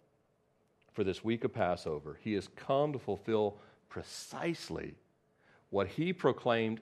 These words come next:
in Luke nine twenty-two. This is another one of his proclamations. He said,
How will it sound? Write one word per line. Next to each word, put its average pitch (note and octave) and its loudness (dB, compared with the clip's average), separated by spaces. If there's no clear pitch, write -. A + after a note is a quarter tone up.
in F2+ -6
Luke A#2+ 0
nine G#2+ 0
twenty-two. F#2+ -2
This F2+ -8
is F#2 -10
another G2 2
one G2+ 2
of F#2+ -4
his A2 -4
proclamations. F#2 -2
He C3+ 2
said, E2+ 0